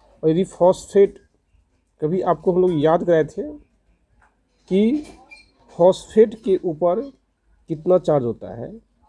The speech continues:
तो आपको मैं याद क-, बताया था पी ओ फ़ोर power minus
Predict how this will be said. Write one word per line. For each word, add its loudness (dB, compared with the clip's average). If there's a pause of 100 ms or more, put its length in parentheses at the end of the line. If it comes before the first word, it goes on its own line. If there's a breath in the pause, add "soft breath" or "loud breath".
(160)
तो -6
आपको -2
मैं 2
याद 2
क-, -16
बताया 0
था -2
पी -8
ओ 0
फ़ोर -2 (200)
power 0
minus -6